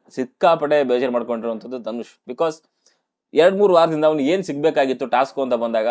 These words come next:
so ಅದು ಸಿಗ್ತಾ ಇಲ್ಲ ಅವನಿಗೆ. ಸ್ಟಾರ್ಟಿಂಗ್ ಅಲ್ಲಿ ಅವನೇ ಬಿಟ್ಕೊಟ್ರು, ಸುಮಾರ್ ಜನಕ್ಕೆ ಸುದೀಕ್ ಬಿಟ್ಕೊಟ್ರು, and ಯಾರು ಇನ್ನೊಬ್ರು ಅಶ್ವಿನಿ ಅವ್ರಿಗೆ ಬಿಟ್ಕೊಟ್ರು. But ಎರಡನೇ ವಾರ ಅಂತ ಬಂದಾಗ ಕೂಡ ಅಲ್ಲಿ ಟಾರ್ಗೆಟ್ ಮಾಡಿದ್ರು,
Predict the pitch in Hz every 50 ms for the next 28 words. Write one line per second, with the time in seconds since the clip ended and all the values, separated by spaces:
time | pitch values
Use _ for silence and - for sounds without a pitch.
0 | 123 123 135 113 117 110 - 117 104 - - 135 123 113 110 98 101 101 - -
1 | _ _ _ _ _ - - - 147 156 156 185 180 175 170 170 170 151 139 147
2 | 160 165 151 143 131 - - 143 135 - 135 135 135 135 117 - - _ _ _
3 | 131 123 135 131 127 131 127 123 131 123 - 127 127 139 127 127 127 - _ 123
4 | 120 113 120 120 120 117 117 117 117 117 113 113 110 107 107 107 - _ _ _
5 | _ _ _ _ - 110 113 113 123 131 127 123 131 139 139 - _ _ _ _
6 | _ _ _ _ _ _ _ _ _ _ - _ _ _ 131 127 - 147 147 151
7 | 143 135 131 120 117 - - 123 110 - 113 113 117 110 104 101 117 127 143 151
8 | 147 143 139 139 135 143 135 131 127 127 131 127 127 - 143 139 131 131 127 -
9 | 123 117 151 175 180 156 - 123 117 110 104 104 90 - _